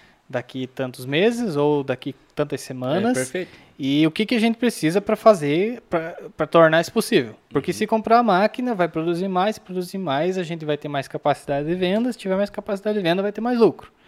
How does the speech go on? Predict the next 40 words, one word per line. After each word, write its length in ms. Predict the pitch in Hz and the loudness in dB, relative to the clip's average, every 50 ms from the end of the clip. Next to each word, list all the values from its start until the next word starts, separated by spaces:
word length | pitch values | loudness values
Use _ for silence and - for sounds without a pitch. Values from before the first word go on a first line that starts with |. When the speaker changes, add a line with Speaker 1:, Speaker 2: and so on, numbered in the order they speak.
| _ _ _ - - - - _ | _ _ _ -20 -20 -20 -20 _
Speaker 1:
Só 160 | - - 143 135 | -4 0 0 0
que 180 | - - 165 160 | 0 2 2 2
a, 60 | 151 | 2
até 520 | - 180 170 160 - - - 175 196 214 | 2 2 0 0 0 0 2 4 4 4
que 140 | 214 - 202 | 4 2 -6
tenha 540 | 196 - - 170 170 185 208 214 185 160 143 135 | -8 -4 -2 -2 0 0 0 0 0 0 0 0
a 60 | 131 | 0
máquina 480 | 127 127 139 160 151 - - 143 131 123 | 0 2 2 2 0 -2 -6 -8 -8 -6
pra 220 | - 139 131 123 | -2 0 -2 0
produzir 400 | - 147 131 131 135 127 127 123 | 0 -4 -4 -2 -2 -4 -2 0
mais, 520 | 131 139 170 226 302 262 - - - - _ _ - - _ _ _ - | 0 2 2 2 0 -2 -4 -6 -12 -20 _ _ -20 -20 _ _ _ -6
tem 120 | 143 131 | -6 -4
que 120 | - 151 | -2 2
dar 160 | 147 151 147 156 | 4 4 4 4
um 80 | 160 | 2
jeito 260 | 143 135 131 131 - | 2 0 0 0 -2
de 80 | - 151 | -4 -8
produzir 380 | - 156 160 156 151 147 151 147 | -2 -2 -2 0 0 -2 -2 -2
mais 240 | 139 127 127 123 | -2 -4 -4 -4
sem 120 | - - 156 | -6 -8 -6
a 40 | 170 | -4
máquina. 400 | 180 180 156 131 - 135 127 127 | -2 -2 -4 -4 -6 -8 -10 -10
Então, 440 | 123 - - - 143 147 156 151 151 - - - _ _ _ - | -12 -10 -8 -2 0 0 0 0 -2 -8 -20 -20 _ _ _ -10
é 300 | 175 151 - 175 165 151 | -10 -6 -4 -2 -2 0
complicado, 720 | - 165 160 160 165 165 156 - 165 160 180 214 262 285 | 2 2 2 4 4 2 4 8 8 8 8 8 6 4
mas 240 | 277 262 240 208 196 | 2 4 4 4 6
é 120 | 196 196 196 | 6 6 6
uma 180 | 196 202 185 - | 6 4 2 4
coisa 200 | - 180 180 185 | 2 0 2 2
que 100 | - 202 | 0 0
o 40 | |
gestor 280 | 190 190 175 - 175 170 | 0 0 0 0 0 0
tem 80 | 170 165 | 0 -2
que 80 | 160 - | 0 2
tá 80 | 170 | 4
olhando, 400 | 170 175 180 208 254 277 247 170 | 4 6 6 6 4 4 2 2
ele 180 | 151 143 139 139 | 0 0 -2 -4
tem 220 | - - 151 156 | -4 -4 -4 -2
que 220 | - 170 160 143 - - - - - - _ _ _ | 0 0 0 0 -2 -8 -20 -20 -20 -20 _ _ _
tirar, 520 | - - 160 151 143 143 131 131 139 143 | -6 -4 -2 -2 0 -2 -2 -4 -6 -8